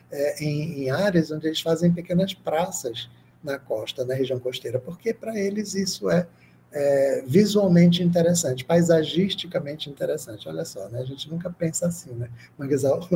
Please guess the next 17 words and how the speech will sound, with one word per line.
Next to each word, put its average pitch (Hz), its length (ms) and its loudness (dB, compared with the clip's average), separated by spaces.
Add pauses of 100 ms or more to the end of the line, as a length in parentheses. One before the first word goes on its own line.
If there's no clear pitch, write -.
(120)
<laughs> - 240 -20
não 165 180 6
tem 160 200 2
essa 160 180 0
beleza 156 380 4
estética, 143 560 0
né? 139 160 -2
A 135 80 0
gente 147 260 -10
não, 147 320 -8
não, 135 160 -2
não 135 140 -2
consegue 147 420 -8
colocar 151 480 0
beleza 156 340 0
estética, 147 460 -2
parece, 135 400 -2